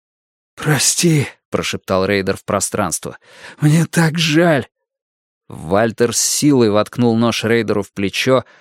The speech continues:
пригвоздив его к стене. Рейдер закричал, от боли почернело в глазах.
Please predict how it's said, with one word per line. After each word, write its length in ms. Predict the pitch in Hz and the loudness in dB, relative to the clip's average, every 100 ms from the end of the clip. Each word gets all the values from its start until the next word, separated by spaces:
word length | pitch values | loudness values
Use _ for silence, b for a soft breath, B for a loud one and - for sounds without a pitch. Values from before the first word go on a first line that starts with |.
| b | b
пригвоздив 680 | - 127 127 120 104 90 98 | -4 -2 2 2 0 -4 -6
его 260 | 98 92 82 | -6 -6 -6
к 60 | |
стене. 520 | - - 76 60 50 - _ _ _ _ - | -8 -8 -8 -10 -14 -18 _ _ _ _ -2
Рейдер 500 | 85 151 170 156 151 | 2 2 4 2 2
закричал, 800 | 127 139 147 147 - 151 139 101 | 0 0 0 -2 0 0 2 2
от 160 | 90 | 0
боли 280 | 101 143 151 | 0 2 2
почернело 600 | 131 135 135 127 147 139 | 0 -2 -2 2 2 4
в 100 | 131 | 2
глазах. 680 | 123 127 131 117 143 113 - | 2 0 0 0 -2 -2 -6